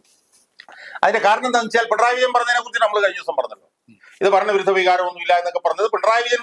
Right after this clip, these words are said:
കൊടുത്ത ഒരു സന്ദേശമാണെങ്കിൽ ഒരുപക്ഷെ റിവോൾട്ട് ചെയ്യാൻ നിൽക്കുന്നവർക്ക് ഐസക്ക് കൊടുത്ത ഒരു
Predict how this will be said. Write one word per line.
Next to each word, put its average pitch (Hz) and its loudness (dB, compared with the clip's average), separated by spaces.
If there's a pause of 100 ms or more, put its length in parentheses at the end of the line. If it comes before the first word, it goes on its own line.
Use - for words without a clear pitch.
കൊടുത്ത 190 0 (160)
ഒരു 151 -20
സന്ദേശമാണെങ്കിൽ 120 -8 (760)
ഒരുപക്ഷെ 233 2 (100)
റിവോൾട്ട് 247 4
ചെയ്യാൻ 208 2
നിൽക്കുന്നവർക്ക് 165 -2 (220)
ഐസക്ക് 202 -6
കൊടുത്ത 156 0 (180)
ഒരു 160 -10